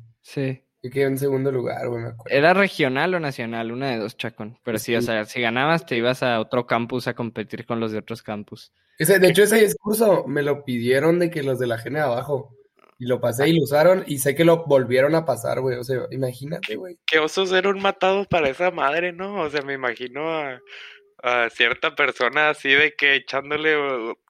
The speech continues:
Speaker 3: todas las ganas
Speaker 2: <laughs>
Speaker 3: nomás para irse a Guadalajara, qué güey.
Speaker 2: Ah, güey, ay, la, al Chile si hubiera ganado, creo que no me iba, güey.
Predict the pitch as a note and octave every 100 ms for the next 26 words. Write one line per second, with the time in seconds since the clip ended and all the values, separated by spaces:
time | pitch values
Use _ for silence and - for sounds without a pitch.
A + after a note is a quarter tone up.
0 | _ D3 D#3+ E3 D3+ F3+ C#3 C#3+ E3 G3+
1 | F#3+ F3+ E3 E3 E3 D3+ D#3+ D#3 C#3 C3+
2 | C3 - C3+ C3 C3+ B2+ - B2 B2 _
3 | - - C#3 D3+ D#3+ E3 D#3 C#3+ D3+ F3
4 | E3+ D3 C#3 F3 F3+ D3+ E3 F3 C#3 E3
5 | D#3 - - A#2+ B2 C3 B2+ A#2 A#2+ B2
6 | A2 -